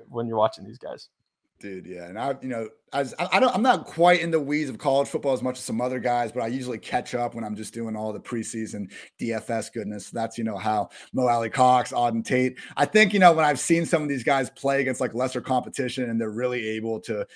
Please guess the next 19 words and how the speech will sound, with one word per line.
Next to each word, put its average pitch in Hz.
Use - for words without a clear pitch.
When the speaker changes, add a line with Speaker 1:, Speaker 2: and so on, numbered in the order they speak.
Speaker 1:
you 117
know, 107
master 110
the 110
contested 113
catches 110
and 104
stuff 113
like 113
that, 113
that's 110
a -
little 277
bit 226
harder 170
against 135
the 117
starters, 120
uh, 107